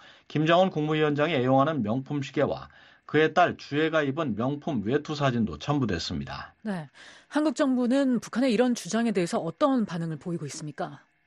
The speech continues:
Speaker 1: 아, 북한 외무성명이 성명 발표 당시 국방부 청사에서 열린 국회 국정감사에 참석했던 김용현 한국 국방부 장관은 북한의 무인기 침투 주장에 그런 적이 없다고 답했다가,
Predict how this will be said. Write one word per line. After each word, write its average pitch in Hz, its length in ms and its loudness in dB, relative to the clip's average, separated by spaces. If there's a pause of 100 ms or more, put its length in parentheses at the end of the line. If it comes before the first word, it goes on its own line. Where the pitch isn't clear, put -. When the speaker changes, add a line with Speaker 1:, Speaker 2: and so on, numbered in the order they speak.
(380)
Speaker 1:
아, 135 100 4
북한 185 300 4
외무성명이 175 640 0
성명 170 380 -6
발표 131 360 -6
당시 135 320 2
국방부 147 480 0
청사에서 135 540 -4
열린 127 360 -2
국회 131 320 -2
국정감사에 135 720 2
참석했던 131 800 0
김용현 139 540 6
한국 139 360 -2
국방부 117 400 0
장관은 110 560 0 (380)
북한의 160 340 2
무인기 156 400 2
침투 156 320 -6
주장에 135 540 0
그런 147 260 0
적이 160 200 2
없다고 143 380 2
답했다가, 117 680 -6